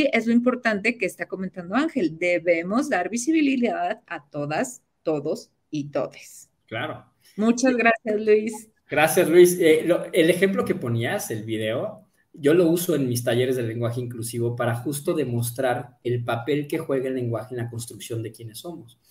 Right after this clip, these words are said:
Speaker 1: Claro.
Speaker 2: Si toda la vida me han dicho que correr como niña es algo malo, es algo débil, es algo ridículo, me la creo.
Speaker 1: Sí.
Speaker 2: El lenguaje importa.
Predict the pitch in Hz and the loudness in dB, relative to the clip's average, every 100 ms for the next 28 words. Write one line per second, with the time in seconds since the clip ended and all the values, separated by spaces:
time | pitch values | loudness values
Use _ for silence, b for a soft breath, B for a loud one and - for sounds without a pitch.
0 | - - - - 135 123 123 156 160 165 | -20 -20 -12 -6 -4 -4 4 6 6 4
1 | 139 131 147 113 117 120 139 - - 98 | 4 4 4 2 2 2 2 0 -6 -8
2 | 104 110 123 131 120 127 110 - 113 123 | -6 -2 -2 -2 -2 0 -2 -4 -4 -4
3 | 131 131 107 104 B B - 101 104 110 | -2 -2 -2 -6 B B -14 -10 -6 0
4 | 131 117 110 101 107 117 123 131 131 123 | 0 2 0 0 -4 -2 -2 0 0 0
5 | 123 120 123 B B _ 104 95 - - | 0 2 0 B B _ -10 -10 -12 -18
6 | - 143 196 95 - _ _ _ _ _ | -2 0 2 0 -8 _ _ _ _ _
7 | _ - 127 104 107 107 123 123 175 127 | _ -10 -6 -4 -4 -2 -2 2 0 0
8 | 117 175 180 - - | 0 0 0 -6 -12